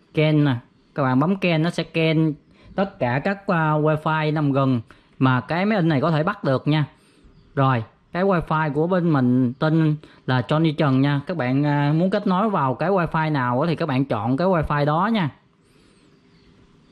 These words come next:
Rồi, ok, thì, à, bây giờ đó. Ở đây á, nó sẽ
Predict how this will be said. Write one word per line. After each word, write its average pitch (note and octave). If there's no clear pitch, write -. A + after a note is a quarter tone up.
Rồi, C#3+
ok, D3
thì, C3+
à, C3
bây D3+
giờ C3
đó. F#3
Ở D3
đây F3+
á, G3
nó G3
sẽ D#3+